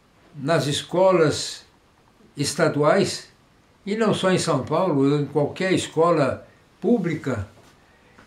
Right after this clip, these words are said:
é uma afronta ao corpo docente de cada unidade,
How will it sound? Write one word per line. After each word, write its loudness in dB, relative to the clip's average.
é 4
uma -2
afronta 0
ao 4
corpo 2
docente -2
de -4
cada 0
unidade, 0